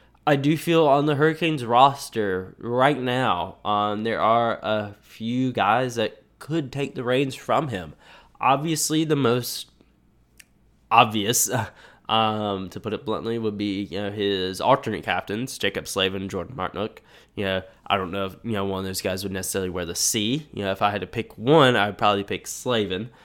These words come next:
Um, you know, I love Marty. Uh, but, yeah, I'd probably pick Slavin, you know, over Marty. I, I don't know why. Um, I can't put a finger on it, but I'd probably,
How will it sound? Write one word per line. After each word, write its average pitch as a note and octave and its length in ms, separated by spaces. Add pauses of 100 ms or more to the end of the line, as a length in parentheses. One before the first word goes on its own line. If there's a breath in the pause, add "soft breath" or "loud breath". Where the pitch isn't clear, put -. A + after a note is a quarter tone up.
(200 loud breath)
Um, G#2 320
you F2+ 60
know, G2+ 100
I F#2+ 80
love G#2 260
Marty. F#2+ 420 (300 soft breath)
Uh, G2+ 240
but, G2 280
yeah, A#2 140
I'd A2+ 80
probably D#3+ 200
pick D#3 180
Slavin, A2 440 (280)
you A2+ 120
know, F2+ 120
over G#2 340
Marty. F#2+ 400 (960)
I, D3 380
I - 20
don't F#3 180
know G3+ 120
why. G#2+ 520
Um, G2+ 280
I G2 80
can't C3+ 260 (160)
put C#3+ 100
a B2+ 60
finger A2+ 340
on F2+ 140
it, E2+ 120
but G2 80
I'd G2+ 180
probably, A#2 420